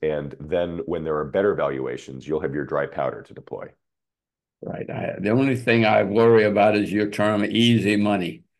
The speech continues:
Speaker 2: There's never been any easy money
Speaker 1: Yeah.
Speaker 2: in my, <laughs> in my career
Speaker 1: Yeah.
Speaker 2: in the investment world. Where, where is this easy money?
Speaker 1: Yeah, great
Speaker 2: Where
Speaker 1: question.
Speaker 2: can I find it?
Speaker 1: Yeah.
Speaker 2: Oh my, I want some of it.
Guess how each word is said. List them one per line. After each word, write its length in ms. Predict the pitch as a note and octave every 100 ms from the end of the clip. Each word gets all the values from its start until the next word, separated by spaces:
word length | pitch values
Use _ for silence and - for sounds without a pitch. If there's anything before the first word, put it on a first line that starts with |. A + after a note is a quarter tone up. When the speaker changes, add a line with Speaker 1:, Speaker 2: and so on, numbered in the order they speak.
| _ _ _
Speaker 2:
There's 160 | - A2+
never 340 | B2 E3 F3
been 240 | A#2 B2+ B2
any 160 | A2+
easy 460 | G#2 G#2+ A#2+ A#2 A2
money 340 | A2 A2+ A2+
Speaker 1:
Yeah. 60 | G#2+
Speaker 2:
in 80 | G2+
my, 220 | A2 B2
<laughs> 380 | A#2 - A#2+ B2
in 120 | A#2
my 200 | B2+ C3
career 640 | B2 A2 A2 G#2+ A#2+ A#2 - - -
Speaker 1:
Yeah. 120 | A2+
Speaker 2:
in 100 | A2+
the 120 | G#2
investment 580 | G#2 G2 A2 G2+ G2 G2
world. 440 | G2 G#2 A#2 A#2 - -
Where, 220 | A2 D3 -
where 260 | D3 F3+ G3
is 280 | G3 E3
this 240 | - B2 A#2
easy 360 | A#2 A2+ -
money? 440 | G2+ G2+ F#2 - _ -
Speaker 1:
Yeah, 160 | G#2 - _ _
great 220 | - F2
Speaker 2:
Where 120 | C3+
Speaker 1:
question. 220 | G3+ - E3+
Speaker 2:
can 20 |
I 140 | E3
find 420 | - - G3+ F3+
it? 220 | A#2 G#2 A#2+ - _ - -
Speaker 1:
Yeah. 120 | - - _ _ _ _ -
Speaker 2:
Oh 280 | - A#3 B3
my, 380 | A3+ F#3+ F3
I 40 | C3
want 300 | C3 A3+ B3
some 240 | D3+ B2+
of 220 | A#2 F#2+
it. 120 | -